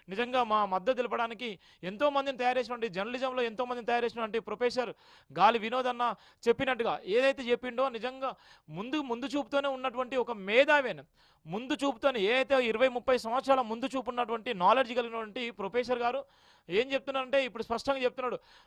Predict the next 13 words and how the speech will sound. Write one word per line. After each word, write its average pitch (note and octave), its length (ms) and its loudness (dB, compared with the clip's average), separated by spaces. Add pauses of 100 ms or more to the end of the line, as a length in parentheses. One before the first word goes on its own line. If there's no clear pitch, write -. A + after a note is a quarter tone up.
"మేము A3+ 220 -4
ముందుగానే A#3+ 480 4
చెప్పినాం, A3 480 0
బీఆర్ఎస్లో B3 520 6
ఉన్నప్పుడు A#3+ 340 0
గదే A3+ 260 6
జరిగింది, A#3+ 420 -2
మళ్ళీ A3+ 220 -4
కాంగ్రెస్లో A#3+ 420 -6
ఉన్న A3+ 120 -12
తర్వాత A3 240 -8
గదే G3+ 180 0
జరుగుతుంది. A3 540 -4